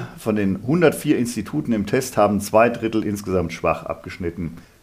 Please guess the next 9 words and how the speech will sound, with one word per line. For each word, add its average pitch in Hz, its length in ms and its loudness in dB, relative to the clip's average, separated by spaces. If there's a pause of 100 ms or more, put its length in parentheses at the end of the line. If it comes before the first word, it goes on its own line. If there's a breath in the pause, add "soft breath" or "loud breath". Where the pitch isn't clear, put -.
(180)
Durchfallen 113 500 6
konnten 120 240 0
die 127 80 -2
Banken 123 260 -2
bei 123 100 0
dem 120 160 0
Klimastresstest 127 920 -6
zwar 113 160 2
nicht, 131 300 -4